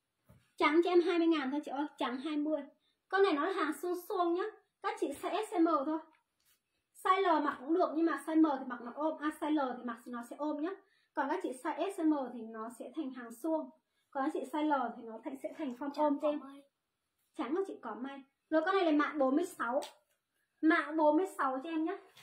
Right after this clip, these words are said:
Speaker 1: À, hai mươi ngàn mã bốn mươi sáu này. Lấy bốn mươi sáu chốt bốn mươi sáu, bốn mươi sáu hai mươi. Lấy bốn mươi sáu chốt bốn mươi sáu cho em. Mã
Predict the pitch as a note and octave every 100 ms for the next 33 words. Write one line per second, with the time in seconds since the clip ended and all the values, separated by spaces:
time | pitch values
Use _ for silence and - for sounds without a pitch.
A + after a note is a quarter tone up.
0 | - - - B3 A#3+ B3 D#4+ D#4 D#4 C4
1 | A3 A3 A3 A3+ - G#3+ C#4 D4+ _ _
2 | _ _ C#4 C4+ C4+ C#4 D4 A#3+ G4 E4
3 | C4+ B3+ - A3+ A#3 B3+ B3+ - A#3 B3+
4 | D#4 D4 C#4+ D4 B3+ - - - - -
5 | - - _ - D4+ D#4 D#4 D#4 D4+ C4
6 | G4 D#4+ C4+ - B3 A#3+ D4+ D4 - _
7 | _ _ _ _ _ _ _ - D#4 D#4+
8 | D4+